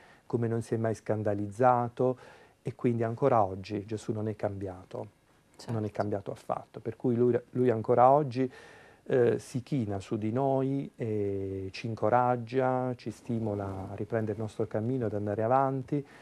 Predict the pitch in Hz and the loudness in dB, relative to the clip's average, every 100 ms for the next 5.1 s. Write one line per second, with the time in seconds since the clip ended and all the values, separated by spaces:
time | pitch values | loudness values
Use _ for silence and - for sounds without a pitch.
0 | - - - _ - 113 - 117 110 107 | -20 -20 -20 _ -6 -6 -4 -2 0 0
1 | 104 104 107 - - - 113 107 110 110 | -2 -2 -4 -6 -8 -8 -6 -2 -2 -2
2 | 110 104 101 - - - - - - 123 | -2 -4 -6 -8 -10 -10 -12 -16 -2 2
3 | 143 135 113 - 104 95 - 107 107 - | 4 2 0 -2 -4 -6 -4 -2 -2 -4
4 | 117 110 117 - 117 - - - 127 127 | -2 0 -2 -4 -4 -6 -8 -8 -8 -10